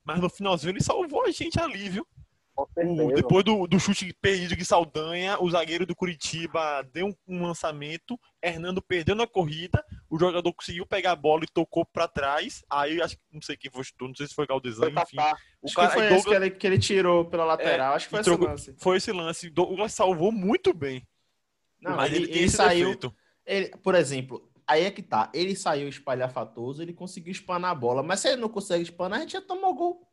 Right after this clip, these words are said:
Speaker 3: sacou?
Speaker 1: Uhum.
Speaker 3: Mas não tem segurança, não, não passa aquela segurança. Então, acho que espero que em duas, três rodadas aí ele já esteja cem por cento seguro, porque também ele passou por uma fase horrenda. E aí é, volte a, a,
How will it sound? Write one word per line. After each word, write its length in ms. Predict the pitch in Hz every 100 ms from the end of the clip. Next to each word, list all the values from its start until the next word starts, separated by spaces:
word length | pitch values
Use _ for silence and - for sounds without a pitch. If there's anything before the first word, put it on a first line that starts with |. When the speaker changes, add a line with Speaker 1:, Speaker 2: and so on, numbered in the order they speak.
| _
Speaker 3:
sacou? 580 | - 214 214 359 - _ _ _
Speaker 1:
Uhum. 320 | 143 147 139 151
Speaker 3:
Mas 180 | 170 196
não 140 | 262
tem 180 | - 285
segurança, 640 | 285 220 202 190 190 151
não, 160 | 147 185
não 160 | 180
passa 340 | 190 185 240 202
aquela 240 | 175 160
segurança. 520 | 156 147 127 120 120
Então, 220 | 139 170 180
acho 200 | 185 -
que 240 | - - _ _ _ _ -
espero 480 | 175 - 160 180 208
que 320 | 208 208 185
em 40 | 170
duas, 300 | 143 160 170
três 160 | - 165
rodadas 480 | 170 139 139 143 139
aí 200 | 135 139
ele 120 | 165
já 140 | 185
esteja 320 | 170 151 151 156
cem 180 | 165
por 80 | 139
cento 240 | - 160 -
seguro, 500 | 147 120 123 139 170
porque 300 | 160 - 147
também 240 | 147 135
ele 100 | 139
passou 300 | 139 127 135
por 140 | 131 131
uma 100 | 123
fase 560 | 123 123 120 120 113 _ _ _
horrenda. 640 | 156 160 123 127 165 170 _ _ _ _ _ _ _
E 140 | - 156
aí 280 | 147 143 170
é, 40 |
volte 600 | 165 120 110 131 165 -
a, 120 | 165 151
a, 160 | 135